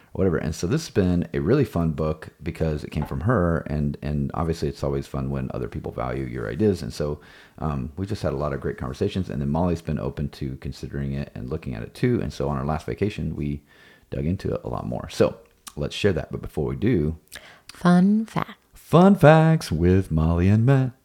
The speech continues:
Speaker 1: Is that a good little s-, logo sting?
Speaker 2: Mm, we'll let the people decide that.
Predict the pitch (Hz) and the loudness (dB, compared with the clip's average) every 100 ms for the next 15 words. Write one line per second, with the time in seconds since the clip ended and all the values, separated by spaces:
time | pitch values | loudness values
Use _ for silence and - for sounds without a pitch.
0 | _ _ _ _ - - 69 - - 85 | _ _ _ _ -8 -4 -4 -4 -10 -6
1 | 73 67 71 69 73 - - _ - 76 | -4 -4 -4 -6 -8 -10 -20 _ -8 -6
2 | 78 80 - 87 131 165 170 165 165 165 | -4 -6 -4 -4 -4 -6 -8 -8 -8 -6
3 | 180 220 294 294 - - 269 - - 160 | -4 -2 -2 -4 -8 -6 -8 -6 -6 -6
4 | - 156 143 147 160 196 294 | -4 2 2 2 2 2 2